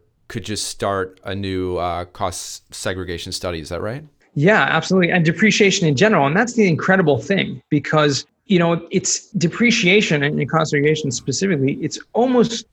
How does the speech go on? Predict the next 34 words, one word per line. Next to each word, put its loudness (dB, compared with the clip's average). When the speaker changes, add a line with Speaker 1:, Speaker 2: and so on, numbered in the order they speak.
Speaker 2:
like -2
a 0
borrowed 4
term, -2
right? 0
I-, -16
it's, -8
it's 0
almost 4
like 2
hypothetical 0
because -2
it -2
Speaker 1:
Mm. -10
Speaker 2:
doesn't 4
mean 6
that 2
the 2
building 2
is 0
really 2
going 2
down 2
in 0
value. 2
And 2
if 4
it -2
did, 4
then 2
that 4
should -2
be 0
totally 2